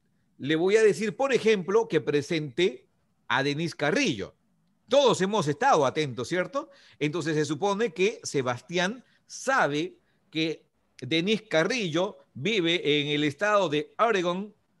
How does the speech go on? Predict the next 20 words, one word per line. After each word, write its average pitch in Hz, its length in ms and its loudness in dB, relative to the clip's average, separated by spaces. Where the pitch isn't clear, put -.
Estados 131 480 -4
Unidos. 175 460 -6
¿Y 165 140 -4
de 175 140 0
qué 277 100 -4
se 254 160 -2
va 247 60 0
a 240 40 0
encargar 214 360 -2
Sebastián? 196 540 -2
De 180 120 0
presentarla 185 840 -2
como 151 220 -8
si 156 220 -4
ella 196 160 -2
fuera 196 380 -4
una 247 340 -2
artista 214 1040 -4
muy 247 500 -2
conocida. 139 680 -4